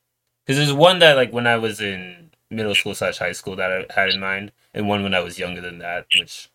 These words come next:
I would accept as one of the answers, but I, I, it, it's not a serious <laughs> career path.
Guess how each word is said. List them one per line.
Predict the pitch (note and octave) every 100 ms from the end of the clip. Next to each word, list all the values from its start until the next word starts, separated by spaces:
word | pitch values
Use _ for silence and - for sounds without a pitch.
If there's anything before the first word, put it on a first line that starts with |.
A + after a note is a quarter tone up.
| _ _ _ _ _
I | G2
would | G2+ B2+
accept | D3 G2+ - G#2 A#2 - - _
as | A2 A2
one | A#2+ B2+
of | B2+
the | C3
answers, | C3 D3 C#3
but | A2 F#2+ F#2 -
I, |
I, | F#2 E2+ E2
it, | G2+ F#2+
it's | G#2+ G#2
not | C#3+ B2
a |
serious | G2+ - F2+ F2 E2+ - -
<laughs> |
career | - A#2 F#2 F#2
path. | - - F2 -